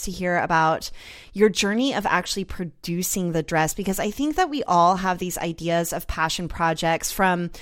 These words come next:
"Oh, I'd love to write a book of personal essays," to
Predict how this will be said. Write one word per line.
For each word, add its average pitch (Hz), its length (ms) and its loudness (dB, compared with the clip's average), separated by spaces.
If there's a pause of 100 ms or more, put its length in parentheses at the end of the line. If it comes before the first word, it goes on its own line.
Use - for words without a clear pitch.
(320)
"Oh, 202 140 4
I'd 214 180 2
love 208 180 2
to 233 120 -4
write 196 140 0
a 185 40 2
book 185 220 -4
of - 140 -6
personal 175 480 -2
essays," 220 720 2
to 165 500 -2